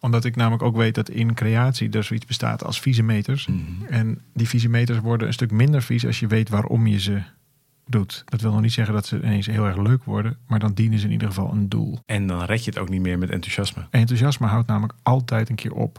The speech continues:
Speaker 2: Ja.
Speaker 1: En dan ben je meestal nog niet daar waar je wezen wil. Als jij de Kilimanjaro wil beklimmen, dan weet ik honderd procent zeker dat je ergens en waarschijnlijk vaker in die reis een paar momenten krijgt: waarom doe ik dit? En misschien
Speaker 2: Mhm.
Speaker 1: zelfs wel een moment:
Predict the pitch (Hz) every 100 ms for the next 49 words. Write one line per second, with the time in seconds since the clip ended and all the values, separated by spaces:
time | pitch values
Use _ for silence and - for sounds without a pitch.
0 | - - 95 - 120 110 110 107 110 139
1 | - 120 107 120 120 117 110 104 104 104
2 | - - - 120 110 95 107 110 104 -
3 | 110 107 120 131 127 123 117 - - 123
4 | 117 123 120 117 110 107 - 117 147 135
5 | 123 120 123 117 113 104 - 131 131 120
6 | 117 117 117 123 120 - 131 135 123 120
7 | 123 110 104 113 131 - - - 117 123
8 | 123 120 123 120 117 113 - - 123 123
9 | 117 120 131 139 143 - - - 117 -
10 | - 131 123 123 123 123 123 120